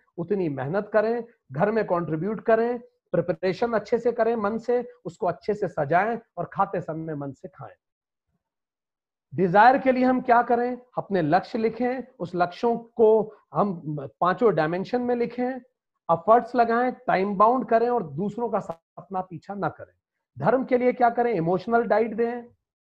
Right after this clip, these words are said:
डिपॉजिट करें, लंच, डिनर, ब्रेकफास्ट के समय कंट्रोवर्शियल इश्यू ना बढ़ाएं, बिगिन और दिन का शुरुआत और अंत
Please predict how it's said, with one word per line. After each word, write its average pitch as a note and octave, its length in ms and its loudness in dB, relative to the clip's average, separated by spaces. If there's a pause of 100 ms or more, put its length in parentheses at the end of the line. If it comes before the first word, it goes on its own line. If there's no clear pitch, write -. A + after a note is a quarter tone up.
(600)
डिपॉजिट F3 580 0
करें, A#3 360 0 (680)
लंच, G#3 300 2
डिनर, A3+ 300 4
ब्रेकफास्ट A3 540 0
के A3 80 -4
समय A3 240 -2
कंट्रोवर्शियल F#3+ 720 -2
इश्यू G3+ 280 -8
ना D3 220 0
बढ़ाएं, A3+ 500 2 (520)
बिगिन G#3+ 580 0 (340)
और G3 180 6 (140)
दिन F#3+ 300 0
का A3+ 160 4
शुरुआत G#3 540 0
और A3 220 0
अंत A3+ 260 -4